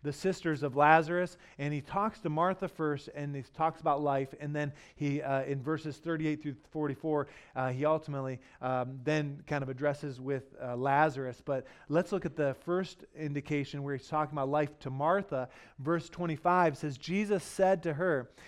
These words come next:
he said, again, "I am the resurrection and the life.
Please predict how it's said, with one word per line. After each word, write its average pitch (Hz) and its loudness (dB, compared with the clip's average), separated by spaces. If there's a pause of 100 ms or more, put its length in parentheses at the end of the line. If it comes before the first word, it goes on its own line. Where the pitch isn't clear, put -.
(180)
he 180 4
said, 175 8
again, 160 0 (300)
"I 202 8
am 156 4 (220)
the 160 4
resurrection 156 4 (100)
and 151 0
the 147 4
life. 143 4